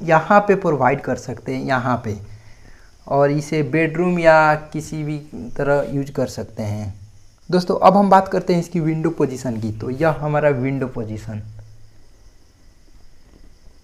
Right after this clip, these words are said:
जो कि डब्ल्यू से डिनोट किया गया है। हमारा toilet का ventilation,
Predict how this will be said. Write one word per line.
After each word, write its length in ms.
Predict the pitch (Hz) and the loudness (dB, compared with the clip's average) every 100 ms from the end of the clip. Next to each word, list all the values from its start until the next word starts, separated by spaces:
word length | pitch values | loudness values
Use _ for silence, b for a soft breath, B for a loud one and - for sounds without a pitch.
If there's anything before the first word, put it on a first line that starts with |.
| - - - - - | -20 -20 -20 -20 -8
जो 120 | 123 | -6
कि 120 | 123 131 | -4 -4
डब्ल्यू 300 | 139 139 156 | -4 -4 -6
से 160 | 151 | -4
डिनोट 260 | 143 147 139 | -2 -2 -2
किया 120 | 143 | 0
गया 320 | 139 139 139 | 2 2 4
है। 100 | 139 | 2
हमारा 260 | 135 139 139 | 0 -2 -4
toilet 340 | 131 139 143 147 | -2 0 0 -2
का 100 | 139 | -4
ventilation, 800 | 131 135 131 143 143 139 135 | -4 -4 -2 -2 -2 -2 -4